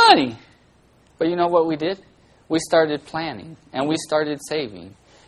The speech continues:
And now we have enough money that if something was to happen to me tomorrow or today,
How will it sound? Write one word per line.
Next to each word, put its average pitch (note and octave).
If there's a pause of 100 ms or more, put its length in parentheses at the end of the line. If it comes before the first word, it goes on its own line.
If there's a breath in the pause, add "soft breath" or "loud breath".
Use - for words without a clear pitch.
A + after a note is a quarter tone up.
And C#3
now E3
we F3
have D#3+
enough D3+
money D3
that B2+
if C3
something F3
was F3+
to F3
happen F3
to F3+
me F3
tomorrow D#3+
or D#3+
today, E3+